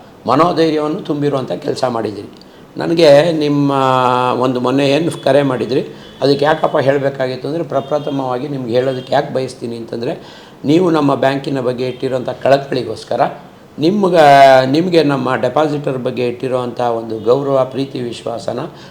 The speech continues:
ನಾನು ಮನದಟ್ಕೊಂಡು ನಿಮ್ಮನ್ನು ಬರಕ್ಕೆ ಹೇಳಿರೋದು ನಿಜ.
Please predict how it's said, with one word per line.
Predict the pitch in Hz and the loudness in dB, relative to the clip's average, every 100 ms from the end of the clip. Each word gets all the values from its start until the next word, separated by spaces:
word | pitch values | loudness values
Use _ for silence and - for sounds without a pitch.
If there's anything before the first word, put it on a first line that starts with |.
| - | -8
ನಾನು | 123 135 | 0 0
ಮನದಟ್ಕೊಂಡು | 117 120 135 143 - - 117 - - - - - | 0 0 0 0 -2 -6 -6 -6 -8 -12 -10 -2
ನಿಮ್ಮನ್ನು | 175 185 190 | 0 0 0
ಬರಕ್ಕೆ | 135 147 139 | 0 0 -2
ಹೇಳಿರೋದು | 127 113 127 170 | -4 -2 -2 -2
ನಿಜ. | 135 | -2